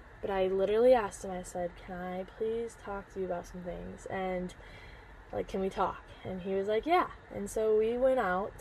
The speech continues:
to the pe-, uh, what do you call those, little picnic tables or whatever outside of his apartment. And we talked, and I literally pulled up my computer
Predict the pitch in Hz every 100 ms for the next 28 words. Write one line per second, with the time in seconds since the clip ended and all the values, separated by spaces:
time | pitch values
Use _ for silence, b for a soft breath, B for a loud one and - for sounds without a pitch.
0 | - 202 196 190 190 196 208 - - -
1 | 202 190 185 180 180 196 190 190 180 180
2 | 180 185 185 - 196 208 - 196 196 202
3 | 202 202 202 208 196 190 - 196 196 190
4 | 202 196 196 202 202 208 214 - B B
5 | B B B - 247 285 208 190 220 -
6 | - 202 208 208 202 202 - 208 208 208
7 | 208 214 - B B B B B B B
8 | - - - - - - - - - 254
9 | 285 294 175 320 320 302 - - 262 277
10 | 254 254 269 269 - 285 - - 277 -
11 | -